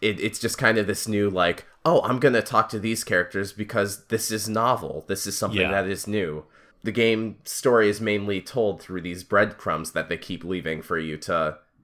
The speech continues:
Speaker 1: eat at your own leisure. <laughs>
Speaker 2: They do such a good job of letting, you can follow the story without engaging in all of this dialogue. There are some conversations that have to happen, but, like, a lot of them,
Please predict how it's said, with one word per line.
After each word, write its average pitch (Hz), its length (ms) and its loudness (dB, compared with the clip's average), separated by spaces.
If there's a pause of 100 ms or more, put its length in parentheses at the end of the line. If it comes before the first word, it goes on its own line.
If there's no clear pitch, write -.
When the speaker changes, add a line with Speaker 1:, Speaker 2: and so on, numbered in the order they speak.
(200)
Speaker 1:
eat 104 160 -2
at 90 160 -2
your 98 180 2
own 90 180 0
leisure. 95 520 -4
<laughs> - 60 -20
Speaker 2:
They 139 120 0
do 147 100 0
such 170 220 -4
a 156 60 -6
good 127 140 -2
job 101 240 0
of 92 160 -10
letting, 101 480 -4 (240)
you 156 200 -2
can 151 240 -2
follow 107 840 -2 (140)
the 104 160 -8
story 87 720 -2 (380)
without 101 400 0
engaging 87 480 -4
in 82 100 -4
all 80 160 -6
of 78 80 -10
this - 340 -8 (360)
dialogue. 78 500 -8
There 104 160 -4
are 101 60 -4
some 117 240 -4
conversations 95 680 -6
that 92 100 -8
have 85 220 -6
to 82 80 -8
happen, 78 360 -10
but, 78 160 -10
like, 82 200 -10
a 90 80 -6
lot 139 220 0
of 117 120 -10
them, 110 300 -6